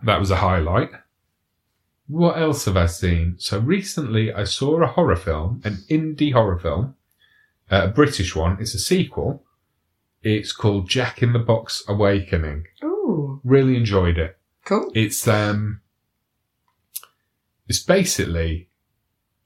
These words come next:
Speaker 1: the Jack in the Box is a really inter-, it's a brilliant prop. The Jack in the Box that pops out of it is super creepy, and he has a full-size version, which is a man in a suit,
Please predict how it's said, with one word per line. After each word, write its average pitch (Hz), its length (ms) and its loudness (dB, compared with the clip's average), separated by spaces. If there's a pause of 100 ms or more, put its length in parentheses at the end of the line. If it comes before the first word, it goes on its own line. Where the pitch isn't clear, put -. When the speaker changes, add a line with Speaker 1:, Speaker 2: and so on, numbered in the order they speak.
(720)
Speaker 1:
the 107 140 2
Jack - 380 2
in 120 80 4
the 107 80 4
Box 87 400 -2
is 98 120 -2
a 98 80 0
really 110 340 4
inter-, 123 400 -2
it's 90 140 -4
a 82 80 -2
brilliant 139 600 0
prop. - 400 -8 (840)
The 101 420 4
Jack - 280 0
in 117 80 2
the 107 60 4
Box 98 340 0
that 101 200 -6
pops - 300 -2
out 95 200 0
of 87 60 0
it 85 80 -4
is 87 120 -6
super 98 300 0
creepy, 85 600 -2
and 92 160 -4
he 92 60 0
has 95 200 -2
a - 20 -12
full-size 95 760 -2
version, 82 520 -6 (360)
which 92 240 -2
is 90 120 2
a 87 40 4
man 90 300 2
in 80 120 0
a 80 60 -2
suit, 80 440 -4